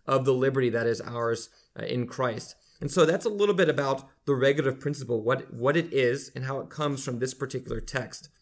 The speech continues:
The opposite of idol worship is obedience. There are only two kinds of sources for worship, God and man, and we must follow God.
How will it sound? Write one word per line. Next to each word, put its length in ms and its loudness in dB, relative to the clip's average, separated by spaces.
The 200 -2
opposite 640 2
of 220 0
idol 240 8
worship 460 2
is 140 0
obedience. 680 0
There 100 4
are 100 6
only 440 2
two 400 2
kinds 300 -6
of 120 -6
sources 560 0
for 420 0
worship, 400 4
God 240 2
and 100 0
man, 300 -4
and 60 -4
we 100 2
must 220 -2
follow 220 -6
God. 320 -8